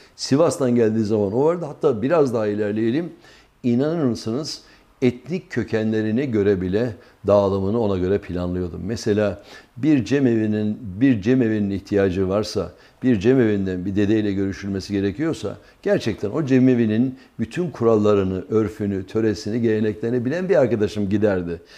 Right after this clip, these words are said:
E, bir camimizin bir ihtiyacı varsa bir hocamız giderdi. Hocamızla konuşarak camimizin ne ihtiyaçları var diye karşılardı. Biraz daha ilerleyelim. Gayrimüslim yurttaşların ihtiyaçlarını gidermek için Türkiye tarihinde ilk defa Vasken Barın'ı,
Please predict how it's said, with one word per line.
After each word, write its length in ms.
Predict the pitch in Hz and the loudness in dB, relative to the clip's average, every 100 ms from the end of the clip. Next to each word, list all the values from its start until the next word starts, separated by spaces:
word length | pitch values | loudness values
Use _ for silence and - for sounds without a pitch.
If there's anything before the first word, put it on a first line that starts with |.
| - - | -16 -6
E, 100 | 143 | -4
bir 100 | 185 | -2
camimizin 600 | 170 175 180 165 151 175 | 0 0 0 -2 -4 -2
bir 60 | 151 | 2
ihtiyacı 520 | 143 - 139 135 131 | 2 4 2 4 0
varsa 420 | 156 165 165 170 - - - | -2 -4 -6 -8 -10 -12 0
bir 60 | 143 | 2
hocamız 460 | 151 160 175 175 | 2 0 -2 -2
giderdi. 360 | 170 139 135 120 | 0 2 2 2
Hocamızla 540 | 113 120 123 117 120 | 0 0 0 0 0
konuşarak 520 | 113 117 110 117 113 113 - _ | -2 -4 -2 0 -2 -4 -16 _
camimizin 460 | 117 120 117 107 110 | 2 2 2 0 0
ne 100 | 131 | 0
ihtiyaçları 540 | 131 110 98 107 104 | 2 0 0 0 2
var 160 | 104 95 | 2 2
diye 160 | 98 | 0
karşılardı. 720 | 95 98 92 104 92 85 139 139 - _ 131 | -2 -6 -6 -4 -4 -4 -6 -6 -18 _ 0
Biraz 340 | 202 170 127 | 2 4 2
daha 140 | 95 101 | 2 0
ilerleyelim. 680 | 98 95 95 95 123 117 - - - - | 0 -2 -2 -2 -2 -6 -14 -20 -16 -4
Gayrimüslim 600 | 101 104 117 120 - 165 | 2 4 4 2 -2 -2
yurttaşların 580 | 107 - 98 - 107 110 | -2 -2 -6 -2 -2 0
ihtiyaçlarını 560 | 95 104 92 - 98 | -2 -2 -2 -2 -2
gidermek 460 | 95 95 95 101 113 | 0 0 0 0 -4
için 300 | - 143 143 - _ - | -6 -6 -8 -18 _ -6
Türkiye 340 | 107 107 104 | -2 2 2
tarihinde 420 | 107 104 101 98 - | 2 0 0 -2 -4
ilk 260 | 151 - - | -10 -12 -4
defa 400 | 113 98 104 127 - - _ 90 | -4 -2 -6 -6 -12 -20 _ -4
Vasken 640 | 98 95 - 101 98 82 | -2 -2 -2 0 2 2
Barın'ı, 500 | 98 107 92 95 | 4 4 2 0